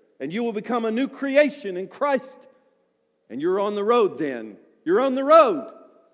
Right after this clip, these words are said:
to becoming the servant leader that God wants you to be. Aren't you weary and tired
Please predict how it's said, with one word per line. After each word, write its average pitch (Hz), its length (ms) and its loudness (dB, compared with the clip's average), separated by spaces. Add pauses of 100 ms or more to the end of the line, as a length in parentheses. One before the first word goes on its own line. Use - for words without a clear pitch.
(320)
to 107 60 -16
becoming 165 340 -6
the 143 80 -6
servant 170 460 -8
leader 120 360 -10 (200)
that 120 100 -12
God 151 300 -6
wants 151 280 -10
you 123 80 -12
to 120 80 -12
be. 131 180 -8
Aren't 214 320 -8
you 175 180 -12
weary 175 560 -4
and 131 140 -12
tired 147 500 -8